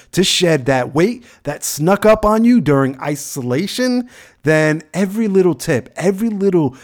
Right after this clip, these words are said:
thing that you do can add up for a nice little gain. And I don't know if you guys heard, or I don't know what the situation is in your neck of the woods,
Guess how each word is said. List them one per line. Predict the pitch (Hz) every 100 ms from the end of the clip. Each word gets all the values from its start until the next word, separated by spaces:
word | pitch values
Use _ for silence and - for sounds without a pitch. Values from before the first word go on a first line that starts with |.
| _
thing | - - 202 190
that | 131 123
you | 123 208
do | 156 180 214 240 - _ -
can | 220 -
add | - 151 151
up | 180 127
for | - 131 120
a |
nice | 110 139 135
little | 139 135
gain. | 127 151 127 101 -
And | 135 143 143 143 127 - - -
I | 151
don't | 170
know | 170
if | 143
you |
guys | 160 151 143
heard, | - 190 214 220 208 -
or | 135 135 135
I | 139 147
don't | 165
know | 147 147 139 135 - - _
what | 110 147 151
the |
situation | - 170 - 156 160 156 160
is | 151 165 147
in | - 131 127
your | 131 160
neck | 165 175 180
of |
the | 175
woods, | 185 262 262 -